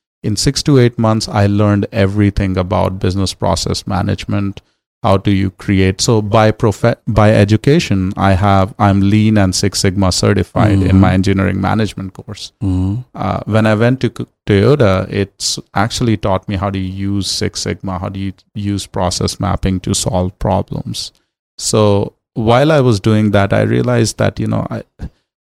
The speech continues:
Speaker 1: even though Toyota is great, but I think my, I would I, my passion really lies in healthcare.
Speaker 2: Mm.
Speaker 1: And that's when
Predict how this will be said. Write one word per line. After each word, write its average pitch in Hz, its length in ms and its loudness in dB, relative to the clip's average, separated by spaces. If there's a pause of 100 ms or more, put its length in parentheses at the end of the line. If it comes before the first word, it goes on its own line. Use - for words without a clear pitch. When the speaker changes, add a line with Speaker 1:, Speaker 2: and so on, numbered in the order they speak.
Speaker 1:
even 147 260 2
though 127 100 6
Toyota 117 360 4
is 104 140 2
great, 107 340 0
but 104 220 -4
I 107 100 0
think 104 180 0
my, 101 380 2 (160)
I 110 180 2
would 104 240 2 (240)
I, - 180 -2
my 117 280 4
passion 104 440 2
really 95 260 0
lies 92 360 0
in 92 100 -4
healthcare. - 540 -8
Speaker 2:
Mm. 101 440 2 (180)
Speaker 1:
And 98 220 -2
that's 98 320 -2
when 95 540 0